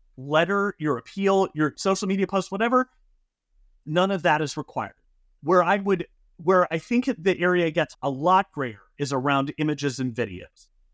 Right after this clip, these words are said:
And the things that purport to be human is where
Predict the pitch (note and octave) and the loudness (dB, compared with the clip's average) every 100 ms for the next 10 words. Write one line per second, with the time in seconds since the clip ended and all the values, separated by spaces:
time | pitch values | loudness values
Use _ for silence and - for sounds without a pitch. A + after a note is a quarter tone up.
0 | _ C3 A2+ D3 - G#3+ A3 A3+ F#3 - | _ -6 -6 -12 0 4 4 4 0 -4
1 | - D#3+ _ G3+ G#3 - - D#3+ D3 C3 | -6 -8 _ 4 4 2 -4 -4 -2 -6
2 | - F3 F3+ G#3+ C4 - _ C#3+ D3 D#3 | -2 -2 0 -2 -4 -8 _ -4 0 2
3 | D#3 D#3 | 4 2